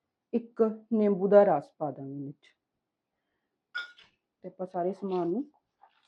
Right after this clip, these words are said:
ਮਿਕਸ ਕਰ ਲੈਣਾ ਹੈ। ਲਓ ਜੀ, ਆਪਣਾ ਸਮਾਨ ਸਾਰਾ ਆਪਾਂ ਮਿਕਸ ਕਰਕੇ ਤਿਆਰ ਕਰ ਲਿਆ ਤੇ ਆਪਣੇ ਹੁਣ ਵੜੇ ਬਣਾਉਣ ਲਈ ਇਹ ਤਿਆਰ ਹੋ ਚੁੱਕਿਆ।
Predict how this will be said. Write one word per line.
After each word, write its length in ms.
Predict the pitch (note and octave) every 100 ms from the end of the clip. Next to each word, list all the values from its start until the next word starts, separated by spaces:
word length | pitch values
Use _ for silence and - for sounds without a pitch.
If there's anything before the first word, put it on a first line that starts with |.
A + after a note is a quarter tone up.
| _ _ _ _ _ _ _ _ _ _ _ _ _ -
ਮਿਕਸ 300 | G3 F#3 -
ਕਰ 220 | - F3+
ਲੈਣਾ 280 | C#3+ C#3 -
ਹੈ। 120 | - _ _ _ _ _ _ _ _ _ _ _ _ _ _ _ _ _ _ _ -
ਲਓ 160 | G#3+
ਜੀ, 100 | G#3
ਆਪਣਾ 260 | A#3+ A#3 A#3+
ਸਮਾਨ 440 | A#3+ A#3+ G#3 G3+
ਸਾਰਾ 240 | G3+ G#3+ A3+
ਆਪਾਂ 180 | A#3 A#3
ਮਿਕਸ 280 | G#3 G3+
ਕਰਕੇ 300 | - A#3 G#3
ਤਿਆਰ 280 | A3+ A3 F3
ਕਰ 180 | F3 F#3
ਲਿਆ 140 | G3+
ਤੇ 140 | B3+ C4
ਆਪਣੇ 220 | G#3 A3
ਹੁਣ 160 | A3 G3+
ਵੜੇ 240 | F#3+ F#3
ਬਣਾਉਣ 360 | F#3 F#3+ F3+ F3+
ਲਈ 100 | F#3+
ਇਹ 100 | A#3+
ਤਿਆਰ 280 | A#3+ G3+ F3
ਹੋ 140 | D#3+
ਚੁੱਕਿਆ। 360 | D3 D3+ -